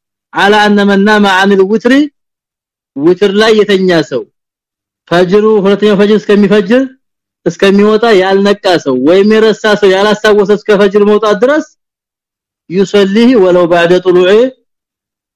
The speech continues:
الصبح الثاني، ሁለተኛው ፈጅር ከወጣ በኋላም ቢሆን መስገድ ይችላል የረሳ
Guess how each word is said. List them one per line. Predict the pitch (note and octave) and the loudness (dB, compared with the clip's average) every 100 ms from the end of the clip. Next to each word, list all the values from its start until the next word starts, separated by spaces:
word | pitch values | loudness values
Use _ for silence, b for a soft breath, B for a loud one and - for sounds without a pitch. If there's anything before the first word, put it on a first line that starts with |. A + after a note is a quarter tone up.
| _ _ E3+ | _ _ -4
الصبح | F3 - F#3+ E3 | -2 -2 -2 -2
الثاني، | E3+ - E3 D3+ C#3 C3+ B2 A#2+ | -4 -4 -4 -2 -2 -2 -4 -6
ሁለተኛው | C3+ E3 E3+ F#3 F3 E3+ | -2 -2 0 0 0 0
ፈጅር | F3+ F3+ G#3 B3+ C4+ _ _ _ _ - | 0 0 0 -2 -4 _ _ _ _ -4
ከወጣ | E3 F3+ F3+ F#3+ F3+ | -2 0 -2 -4 0
በኋላም | F3+ F3+ F3+ F3+ E3 | 0 0 0 -2 -2
ቢሆን | F#3+ A3 B3+ C4 - _ _ _ _ | 0 0 0 -2 -6 _ _ _ _
መስገድ | C3 E3+ D#3+ D#3+ F3+ E3+ | -2 -2 -2 -2 0 -2
ይችላል | E3+ F3 E3+ E3 | -2 -2 0 2
የረሳ | E3+ F3 | 2 0